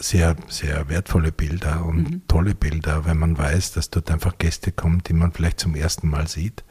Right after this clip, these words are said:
Speaker 2: Ja.
Speaker 1: wo man nicht weiß, wie die sich dann benehmen, wenn sie grad von Opernball zurückkommen oder von irgendeinem <laughs> Heurigen. Äh, und du weißt, du hast da ein Bild drinnen hängen, das jetzt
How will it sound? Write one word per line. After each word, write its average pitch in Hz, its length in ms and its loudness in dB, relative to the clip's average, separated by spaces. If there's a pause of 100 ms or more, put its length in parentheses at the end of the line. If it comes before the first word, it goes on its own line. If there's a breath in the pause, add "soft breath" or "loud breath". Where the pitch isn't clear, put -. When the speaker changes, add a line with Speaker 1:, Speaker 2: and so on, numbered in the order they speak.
(120)
Speaker 2:
Ja. 175 160 -4 (420 loud breath)
Speaker 1:
wo 92 120 0
man 90 240 6
nicht 90 260 0
weiß, 85 440 2
wie 85 500 2 (120)
die 85 100 0
sich 85 220 -2
dann 80 220 0
benehmen, 82 540 4
wenn 78 180 2
sie 78 360 0 (340)
grad - 320 -6
von 78 600 -2 (200)
Opernball 87 540 2
zurückkommen 78 680 0 (100)
oder 78 140 0
von 82 240 0
irgendeinem 87 320 0
<laughs> - 180 4
Heurigen. 104 520 6 (760 loud breath)
Äh, 92 680 4 (220)
und 90 220 2
du 92 120 2
weißt, 82 300 2
du 78 100 4
hast 87 240 2
da 92 40 6
ein 82 140 4
Bild 85 260 4
drinnen 87 380 4
hängen, 85 400 2
das 85 200 -2
jetzt - 240 -6